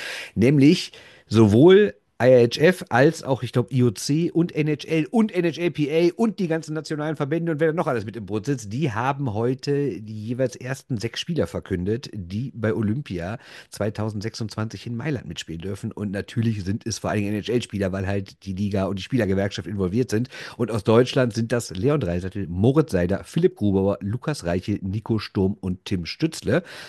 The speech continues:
Also, ne, klar, das, was Deutschland hat, aber einer fehlt da und der ist nämlich J J Peterka. Und da gab's natürlich Nachfragen, was ist denn da? Äh, fährt er nicht mit? Oder was, was hat, hat er gemacht? Warum der Reichel? Der Peterka war doch viel stärker.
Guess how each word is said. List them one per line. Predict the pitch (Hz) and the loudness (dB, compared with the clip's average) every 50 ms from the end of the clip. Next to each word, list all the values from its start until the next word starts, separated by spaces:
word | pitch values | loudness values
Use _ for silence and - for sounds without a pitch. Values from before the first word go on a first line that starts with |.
| - - | -18 -12
Also, | - 90 98 98 95 95 95 95 - - 92 | -4 -2 0 2 2 2 2 0 -2 -6 -4
ne, | 120 151 156 | -2 -2 -2
klar, | - - - 107 82 80 80 | -2 -2 -2 -2 -2 -2 -4
das, | 98 98 - | -6 -4 -2
was | - 104 - | -2 -2 2
Deutschland | 113 107 104 - 101 90 | 2 0 2 0 -2 0
hat, | 95 156 - - | 0 -2 -2 -2
aber | 107 98 98 - - | -2 -2 -2 -2 -2
einer | - 101 104 107 120 127 | -2 0 0 2 2 2
fehlt | 131 170 135 170 208 185 - | 0 0 0 0 -4 -2 -4
da | 92 87 90 | -4 -4 -4
und | - 95 90 - | -4 -6 -6 -4
der | 95 98 110 127 110 | -2 -2 -2 -2 -4
ist | - - | -4 -4
nämlich | 123 131 135 - - | -6 -6 -4 -2 -2
J | 95 98 110 | -2 -2 -2
J | 107 - | -4 -4
Peterka. | - 120 - 117 107 113 - - 85 | -4 -6 0 0 0 0 0 -2 -4
Und | - 80 | -6 -4
da | 85 80 | -6 -6
gab's | 78 87 104 - - | -4 -4 -6 -4 -4
natürlich | 123 - 110 101 85 | -6 -6 -4 -6 -6
Nachfragen, | 82 92 98 117 120 - - 107 101 110 98 | -6 -4 -2 -2 -4 -4 -4 -4 -4 -4 -4
was | 87 - | -4 -6
ist | - 190 - - - | -4 -6 -6 -2 0
denn | 127 117 110 | 0 0 2
da? | 110 107 110 117 113 - - - - - - | 2 2 2 2 0 -2 -6 -12 -14 -12 -8
Äh, | 95 107 110 104 101 95 98 92 | -4 -2 -2 -2 -4 -6 -8 -12
fährt | - - 92 85 - | -12 -10 -10 -10 -10
er | - | -10
nicht | - 80 - - | -14 -12 -2 2
mit? | 135 147 151 151 - 117 | 6 6 6 4 2 -6
Oder | 104 92 92 90 87 80 80 - | -6 -6 -6 -8 -8 -10 -12 -12
was, | - 95 85 85 90 90 - - | -12 -12 -12 -10 -12 -12 -14 -14
was | - - - | -16 -16 -16
hat, | 90 - - | -14 -14 -14
hat | - 82 | -12 -12
er | 92 87 | -10 -8
gemacht? | 95 110 127 143 156 151 - - | -4 0 0 0 -2 -4 -8 -8
Warum | 107 85 95 95 | -6 -6 -4 -4
der | 101 101 107 | -4 -4 -2
Reichel? | 127 139 147 143 - - 139 | 0 0 0 0 0 0 -4
Der | 110 101 | -4 -4
Peterka | - 98 - 107 104 - 98 | -8 -10 -10 -10 -8 -6 -6
war | 117 | -6
doch | 120 113 | -4 -4
viel | 143 151 - | -4 -6 -4
stärker. | - 190 202 196 190 - 180 - | 0 2 4 4 4 2 0 -2